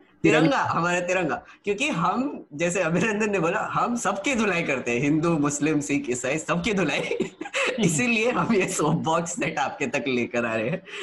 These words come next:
Speaker 1: अच्छा सा आप एक तो यूज़ भी कर सकते हैं या फिर आप इसको
Speaker 2: कपड़ों की भी
Speaker 1: आपके
Speaker 2: धुलाई और
Speaker 1: डिस्प्ले
Speaker 2: साथ
Speaker 1: कैबिनेट में रख सकते, <laughs> डिस्प्ले कैबिनेट में रख सकते हैं, अच्छा लगता है डिस्प्ले कैबिनेट में भी। <laughs> या फिर,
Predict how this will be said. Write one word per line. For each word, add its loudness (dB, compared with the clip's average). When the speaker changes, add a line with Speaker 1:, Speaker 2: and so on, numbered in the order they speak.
Speaker 1:
अच्छा -2
सा 0
आप 0
एक -2
तो 4
यूज़ 4
भी 0
कर -2
सकते -4
हैं 0
या -2
फिर -6
आप 0
इसको 2
Speaker 2:
कपड़ों 6
की 8
भी 6
Speaker 1:
आपके 6
Speaker 2:
धुलाई 6
और 6
Speaker 1:
डिस्प्ले 6
Speaker 2:
साथ 4
Speaker 1:
कैबिनेट 0
में 2
रख 0
सकते, 0
<laughs> -4
डिस्प्ले -2
कैबिनेट 0
में 0
रख 0
सकते -4
हैं, -4
अच्छा -2
लगता -2
है 0
डिस्प्ले -2
कैबिनेट -2
में -4
भी। 0
<laughs> -2
या -2
फिर, 0